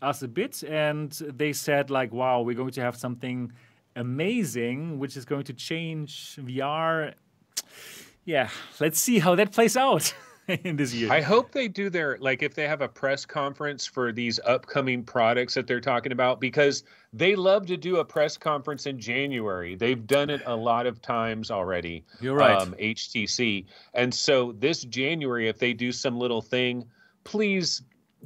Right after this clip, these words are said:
Speaker 2: get a decent looking hotel or something when they do it, because a lot of their press conferences just look so
Speaker 1: <laughs>
Speaker 2: amateur.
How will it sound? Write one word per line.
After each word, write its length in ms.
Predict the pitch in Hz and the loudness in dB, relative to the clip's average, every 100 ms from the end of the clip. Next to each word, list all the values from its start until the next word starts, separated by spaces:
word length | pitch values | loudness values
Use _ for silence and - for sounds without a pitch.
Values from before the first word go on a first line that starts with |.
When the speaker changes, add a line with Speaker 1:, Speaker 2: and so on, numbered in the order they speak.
| 135 - | -12 0
Speaker 2:
get 160 | 156 | 4
a 80 | 135 | 4
decent 600 | 98 95 131 139 - 139 | 0 -4 -2 -2 -4 -2
looking 340 | 127 127 127 | 0 0 -2
hotel 640 | 117 123 110 - 117 113 117 | 2 2 2 2 4 4 2
or 140 | 117 | 0
something 380 | - 120 113 117 | -2 -2 -2 -2
when 120 | 113 | 0
they 140 | 110 104 | 0 2
do 180 | 107 | 4
it, 140 | 110 107 | 4 4
because 260 | 110 131 | 2 2
a 60 | 127 | 4
lot 260 | 135 143 143 | 4 4 4
of 60 | |
their 160 | 131 113 | 2 2
press 280 | 123 113 - | 0 0 0
conferences 600 | 117 107 110 101 98 92 | -2 -2 -4 -6 -6 -2
just 320 | 107 101 110 | -2 -2 -4
look 180 | 101 - | -4 -4
so 340 | - 123 104 | 0 0 0
Speaker 1:
<laughs> 40 | |
Speaker 2:
amateur. 640 | 98 104 101 82 90 82 | -2 -2 -4 -6 -6 -8